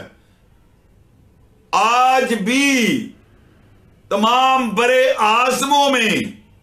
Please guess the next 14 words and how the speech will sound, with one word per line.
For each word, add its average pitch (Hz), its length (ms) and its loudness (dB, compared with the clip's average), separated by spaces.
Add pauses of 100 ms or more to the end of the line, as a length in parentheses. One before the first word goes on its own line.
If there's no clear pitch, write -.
(280)
खसूसन 233 1400 -2 (1500)
यूरोपियन 254 680 0
कंट्री 247 540 0
में, 175 480 0 (1300)
अमेरिका 247 640 0
के 247 120 2
अंदर, 196 400 0 (680)
कनाडा 254 460 2
के 226 180 2
अंदर, 196 640 0 (460)
इन 254 240 0
इलाकों 233 680 0
के 254 380 2
अंदर 240 760 -2